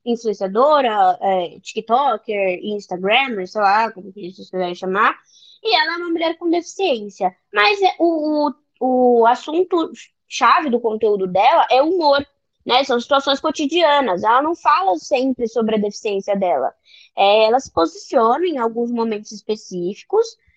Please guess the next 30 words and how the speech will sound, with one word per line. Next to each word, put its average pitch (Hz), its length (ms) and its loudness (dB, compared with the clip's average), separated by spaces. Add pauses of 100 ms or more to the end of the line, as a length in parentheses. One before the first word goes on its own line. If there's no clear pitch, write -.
(140)
É, 208 220 4
eu 240 60 4
até 285 200 2
gostaria 320 360 0
que 269 60 2
ela 254 100 4
se 254 100 -12
posicionasse 240 720 -4
mais, 247 560 -2 (240)
mas 269 240 -2
isso, 403 140 -10
assim, 269 400 -6 (300)
é 247 100 4
o 269 80 0
que 359 200 2
eu 349 280 4
gostaria, 233 680 0
e 220 80 0
não 302 120 -4
interessa 330 800 -2
o 240 80 0
que - 100 -4
eu 269 120 2
gosto 254 360 2
e 262 40 -4
o 226 40 -10
que 247 60 -6
eu 240 60 0
não 247 140 2
gosto. 208 600 0